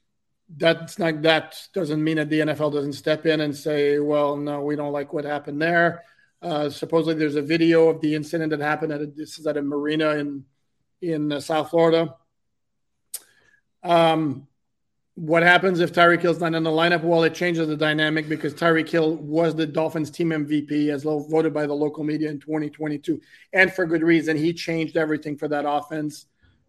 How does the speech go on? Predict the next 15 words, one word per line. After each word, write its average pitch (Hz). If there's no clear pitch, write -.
beyond 180
just 170
the 165
numbers 160
he 151
produced, 151
which 147
was 143
r-, 147
ridiculous, 147
uh, 151
setting 151
franchise 147
record 147
in, 139